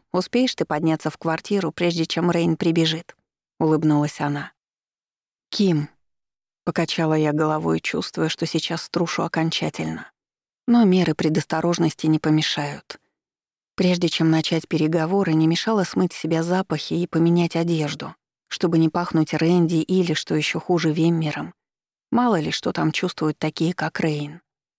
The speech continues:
Наскоро высушив волосы, я переоделась и вышла из квартиры.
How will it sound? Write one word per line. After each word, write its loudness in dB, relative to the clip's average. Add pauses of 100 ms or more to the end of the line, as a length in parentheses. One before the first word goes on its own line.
(640)
Наскоро 2
высушив 0
волосы, 0
я 2
переоделась 0
и 0
вышла -2
из -2
квартиры. -6